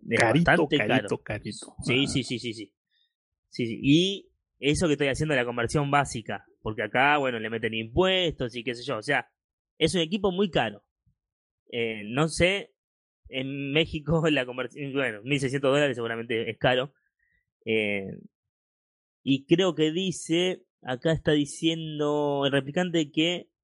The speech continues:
Speaker 1: el modelo Spitfire que tienen, eh, esta gente de Station X, eh,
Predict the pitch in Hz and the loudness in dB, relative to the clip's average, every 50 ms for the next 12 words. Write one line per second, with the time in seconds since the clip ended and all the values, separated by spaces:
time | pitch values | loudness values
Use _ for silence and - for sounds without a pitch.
0 | _ - 120 123 127 127 127 135 151 175 185 170 151 139 120 104 - _ _ _ | _ -8 -6 -6 -4 -2 0 2 4 4 2 2 2 0 0 -2 -4 _ _ _
1 | _ - 113 - - - 143 131 - - 147 139 143 139 131 131 135 120 120 104 | _ -10 -10 -4 0 0 0 0 0 -2 0 2 2 2 2 2 0 -2 -6 -4
2 | - 120 123 123 131 135 135 - - _ _ 110 107 107 104 107 107 - - 117 | -2 -2 -2 -2 -2 -6 -8 -10 -16 _ _ -8 -6 -6 -6 -8 -6 -4 -4 -4
3 | 113 - 113 - - 143 139 135 135 143 135 113 - 123 113 - 131 139 151 151 | -4 -4 -6 -4 0 0 0 2 2 2 2 2 0 -4 -6 -4 -4 -4 -4 -2
4 | 165 185 185 - - _ _ _ _ _ _ _ _ _ _ _ _ _ _ _ | -4 -6 -6 -8 -14 _ _ _ _ _ _ _ _ _ _ _ _ _ _ _
5 | - 104 101 101 98 104 104 101 - - | -2 -2 0 0 -2 -4 -6 -8 -10 -10